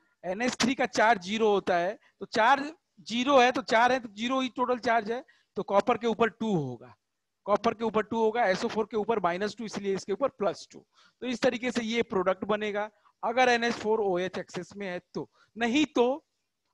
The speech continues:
अगर ये वाला reaction नहीं है तो ये भी लिख सकते हो आप कि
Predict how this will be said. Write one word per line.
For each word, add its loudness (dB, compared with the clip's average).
अगर -2
ये 2
वाला 6
reaction -2
नहीं -6
है -2
तो -8
ये 0
भी 2
लिख -4
सकते -4
हो 2
आप 0
कि 0